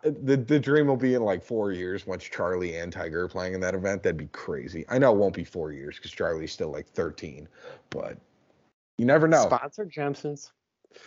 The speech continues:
Speaker 1: Oh, that's so true. Could you imagine Charlie Woods as a sponsor exemption of that event at, like, eighteen years old?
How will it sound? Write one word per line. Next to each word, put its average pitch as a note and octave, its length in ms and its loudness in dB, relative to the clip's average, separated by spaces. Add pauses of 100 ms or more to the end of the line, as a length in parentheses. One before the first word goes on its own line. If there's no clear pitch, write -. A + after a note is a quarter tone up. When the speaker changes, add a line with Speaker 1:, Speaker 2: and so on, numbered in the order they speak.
(400)
Speaker 1:
Oh, - 120 -12
that's - 260 -10
so - 320 -6
true. E2 460 -6
Could B2+ 140 4
you C3+ 120 6
imagine G#2+ 580 2
Charlie G2 380 0
Woods F2+ 240 -2
as F#2 80 -8
a F#2 80 -8
sponsor F#2 400 -4
exemption F#2+ 420 -4
of G2+ 80 -2
that F#2+ 180 2
event G2 280 -2
at, F#2 100 -4
like, - 240 -10
eighteen G#2 420 -4
years G#2 220 2
old? A2 400 4